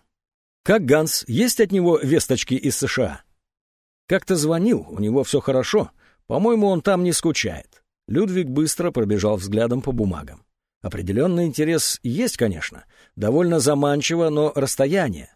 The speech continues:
Да и товар у нас хрупкий. Что сам скажешь?» «Всё верно, но есть очень перспективный вариант. Только скажи сначала, вы с отцом, основателем бизнеса, пробовали заниматься сопутствующим товаром?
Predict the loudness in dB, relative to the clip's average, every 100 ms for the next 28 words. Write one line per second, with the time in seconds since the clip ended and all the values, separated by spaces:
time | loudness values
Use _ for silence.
0 | _ -2 0 0 0 0 0 0 -2 0
1 | 0 0 -6 -20 -20 _ _ _ _ -4
2 | -2 0 0 0 0 0 0 -4 -14 -16
3 | _ _ _ _ _ -2 2 4 4 4
4 | 0 -2 _ -20 _ 0 2 4 2 0
5 | 2 2 2 0 0 0 -2 -2 0 2
6 | 2 4 4 2 -2 -14 -20 _ _ _
7 | -2 -2 2 0 0 -2 0 0 0 0
8 | 2 2 0 0 0 0 0 0 -2 _
9 | _ -2 0 0 2 0 0 0 0 0
10 | 0 0 2 0 2 2 0 0 0 0
11 | 0 0 -2 -2 _ -4 -2 0 -2 -2
12 | -4 -2 -4 2 2 2 -6